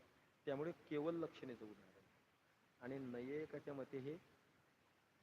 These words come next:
झालं, उरलं काय आता, त्याच्यात काय हसता लागते? वेदांताला असे हसता लागते, पूर्ण जोक होणार. इतके तज्ञ आहे. चला.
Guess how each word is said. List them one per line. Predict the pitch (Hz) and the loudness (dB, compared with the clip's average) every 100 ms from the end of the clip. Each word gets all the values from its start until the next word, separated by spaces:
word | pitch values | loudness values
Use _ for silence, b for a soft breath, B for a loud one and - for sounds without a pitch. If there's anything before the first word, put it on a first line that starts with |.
| - - - - - - - - - - - - 143 | -20 -20 -20 -20 -20 -20 -20 -20 -20 -20 -20 -10 -2
झालं, | 180 170 | 2 2
उरलं | 151 143 165 | 2 2 2
काय | 156 156 | 4 4
आता, | 156 151 | 4 0
त्याच्यात | 156 175 | -6 -4
काय | 180 143 | -2 -2
हसता | - | -4
लागते? | 160 - - - - - - - - - - - - - - - - - - - - - - - - | -10 -10 -20 -20 -20 -20 -20 -20 -20 -20 -20 -20 -20 -20 -20 -20 -20 -20 -20 -20 -20 -20 -20 -20 -12
वेदांताला | 120 123 156 156 170 190 | -6 -2 -2 0 0 0
असे | 165 135 175 | 0 -2 -8
हसता | 139 - 175 | -10 -12 -12
लागते, | 165 165 | -14 -20
पूर्ण | 165 170 175 160 147 127 | -20 -18 -16 -14 -16 -14
जोक | 202 - - | -16 -16 -20
होणार. | 127 - - - - - - - - - - - - 151 | -20 -20 -20 -20 -20 -20 -20 -20 -20 -20 -20 -20 -12 -6
इतके | 156 151 - 220 | -6 -6 -6 0
तज्ञ | 156 127 139 | 0 2 0
आहे. | 110 - - - - - - - - - - - - - - - - - - - - | 0 -4 -20 -20 -20 -20 -20 -20 -20 -20 -20 -20 -20 -20 -20 -20 -20 -20 -20 -20 0
चला. | 139 117 | 4 4